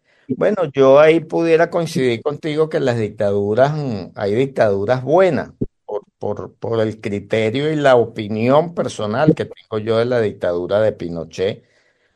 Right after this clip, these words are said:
que definitivamente fue la que generó el progreso que Chile tuvo desde esa época hasta hoy día, porque se ha mantenido esa apertura a pesar de los distintos gobiernos que han habido,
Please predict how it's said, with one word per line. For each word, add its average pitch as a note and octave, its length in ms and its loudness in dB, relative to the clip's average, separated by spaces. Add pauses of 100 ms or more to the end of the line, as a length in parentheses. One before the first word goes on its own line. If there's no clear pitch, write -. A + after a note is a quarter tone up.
(120)
que B2 80 4
definitivamente A#2+ 1160 2
fue A#2 360 0
la A#2+ 140 -4
que D3+ 160 -4
generó G#2+ 580 2
el C3+ 240 6
progreso G#2 1040 0 (640)
que G#2+ 220 -6
Chile A2+ 920 0 (500)
tuvo B2+ 420 6
desde A2 400 0
esa D3 320 4
época F3 680 -4
hasta A#2 600 2
hoy A#2+ 300 2
día, E3 360 2
porque A2+ 300 -8
se - 360 -6
ha F2+ 60 -2
mantenido G2 720 -4
esa G#2+ 180 -6
apertura C3+ 680 -4
a G#2+ 80 -8
pesar E2 360 -8
de F#2+ 120 -4
los G#2 180 -6
distintos E2 460 -10
gobiernos E2 440 -8
que F#2+ 100 -10
han F2 120 -10
habido, B2 720 0